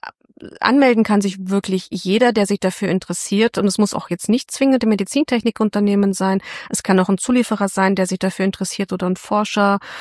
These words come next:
ähm, oder ein Berater, der sagt, in, in der Richtung möchte ich mich auch mal ein bisschen informieren. Also wirklich, ein, je breiter, desto besser. Also ich bin immer ein Fan von, dass man sagt, man, man denkt das breit.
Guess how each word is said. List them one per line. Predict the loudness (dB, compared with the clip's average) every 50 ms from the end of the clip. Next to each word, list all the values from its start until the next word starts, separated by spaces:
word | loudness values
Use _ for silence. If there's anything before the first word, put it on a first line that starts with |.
| -14 -14 -16 -10 -2 2
ähm, | 2 4 6 4 4 2 2
oder | 2 2 2 2 2 0
ein | -2 -2 0 0 0
Berater, | 2 0 -2 0 0 0 0 2 2 2 2 2
der | 2 -2 -2
sagt, | 2 2 2 2 2 0
in, | 0 0 0 2
in | 0 0
der | 2 2 0 0
Richtung | -2 -2 0 0 2 2 2 2 0
möchte | 0 0 0 0 0
ich | 0
mich | 0 2 0
auch | 0 2
mal | 2 2
ein | 2 0
bisschen | -2 -4 -4 -2 0 2 2 2 2 0
informieren. | 0 0 0 0 2 2 4 6 6 6 6 6 6 4 4 4
Also | 4 2 2 2 0 0
wirklich, | -2 -2 -2 0 2
ein, | 2 2 2 0 -4 -10 -12 -2
je | 0 0
breiter, | 0 2 0 0 0 0 0 0
desto | -2 -2 -2 -4 -4 -4
besser. | -2 -4 -4 0 0 0 0 0 -2 -6 -6
Also | -2 0 0
ich | 2
bin | 4 4
immer | 4 4 4
ein | 2 2
Fan | -2 -4 -2 0 0 0 0
von, | 0 0 0 0 0 0
dass | -2 -2 -2
man | 0 0 2 2 2 0
sagt, | 0 0 -2 0 0
man, | 0 2 2 2 2
man | 0 0 -2
denkt | -2 -2 -4 -2 -4
das | -4 -6 -6 -10 _
breit. | -6 -2 -2 0 0 -2 -4